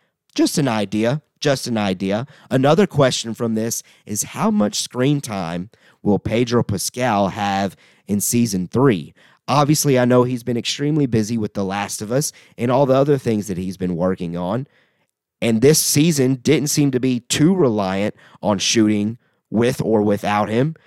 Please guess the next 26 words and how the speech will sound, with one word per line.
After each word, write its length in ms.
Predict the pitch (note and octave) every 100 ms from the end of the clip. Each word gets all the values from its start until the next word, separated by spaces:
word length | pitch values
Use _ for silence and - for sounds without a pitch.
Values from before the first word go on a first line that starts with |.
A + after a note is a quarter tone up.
| _ _
So 400 | - - F#3 G3
I 100 | F3
don't 240 | A3 C4
expect 380 | A3 - F#3+ F#3
to 80 | E3+
see 180 | - B2+
a 80 |
whole 300 | G2+ F#3 G#3+
lot. 320 | A#2+ F#2 G#2 - _ _ _ -
But 80 | B2
I 160 | C3 C3
do 300 | - E3+ A#3
still 280 | - F#3+
expect 360 | F3+ - E3 D#3
to 80 | C3
see 280 | - D#3 D#3
him 120 | C3
at 120 | A2
some 360 | - - C3 A2+
point. 400 | C#3+ A#2 F2 - - -
I 80 | G#2
kinda 280 | - D3 D3+
feel 180 | - B2
like 180 | A#2
it's 260 | A#2 G#2+ - -
mandatory 840 | G2 A#2+ C3+ - B2+ B2+ B2+